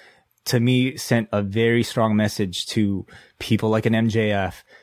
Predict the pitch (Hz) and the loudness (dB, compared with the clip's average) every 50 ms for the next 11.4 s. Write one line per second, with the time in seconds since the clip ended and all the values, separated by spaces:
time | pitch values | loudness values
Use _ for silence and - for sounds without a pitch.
0 | _ _ - - 123 110 - 117 110 117 110 113 117 - 110 113 120 - - 120 | _ _ -6 -4 -4 -2 0 0 0 0 0 0 0 0 0 0 0 0 -2 0
1 | 117 117 107 110 104 101 - - 117 110 101 - - 107 92 90 90 85 101 95 | 0 0 0 -2 -2 -4 -4 -4 -4 -4 -4 -4 -6 -6 -4 -4 -4 -4 -4 -4
2 | 92 - - 123 123 110 95 82 90 - - - 95 98 101 98 87 110 127 123 | -4 -2 0 0 0 0 0 -4 -8 -12 -12 -10 -6 -4 -4 -2 0 0 0 0
3 | 120 120 - - - 127 120 113 107 101 98 98 - - - - - _ _ _ | 0 -2 -4 -4 -2 0 2 2 2 0 -2 -6 -10 -18 -20 -20 -20 _ _ _
4 | _ _ _ - 107 92 - 113 107 104 113 139 156 147 139 - 151 160 156 - | _ _ _ -10 -10 -6 -4 -4 -2 0 0 0 0 -2 -2 -2 -2 -2 -2 -2
5 | - 113 101 98 90 90 90 90 - _ _ _ _ _ - 104 107 120 131 - | -2 -2 -2 -2 -4 -6 -8 -10 -14 _ _ _ _ _ -6 -2 0 0 2 2
6 | 131 123 113 107 120 117 120 110 110 101 - - 110 98 85 80 - - _ _ | 2 2 2 2 2 2 4 2 2 0 0 -2 -2 -2 -2 -4 -8 -14 _ _
7 | _ _ _ _ _ - 110 110 117 104 92 110 110 113 110 - - 110 104 101 | _ _ _ _ _ -4 -2 -2 0 -2 0 0 0 0 0 0 -2 -2 0 -2
8 | 98 101 113 107 104 101 98 101 - - - 110 104 110 123 117 123 135 135 127 | -2 -4 -4 -2 -2 -2 -4 -4 -4 -2 -2 -2 -2 -2 -6 -8 -8 -10 -10 -6
9 | - - 113 107 - 123 117 113 110 - - 110 98 95 - 104 98 98 110 107 | -2 -2 -2 0 2 2 2 2 0 0 0 -2 -2 -2 -2 -2 0 2 0 0
10 | 110 110 107 113 113 107 - 104 98 - 104 85 90 80 80 82 - - - - | 0 0 0 0 0 0 0 -2 -2 -2 -4 -8 -8 -12 -14 -16 -20 -20 -20 -20
11 | - - - - - 135 147 | -20 -20 -18 -2 -2 -2 -2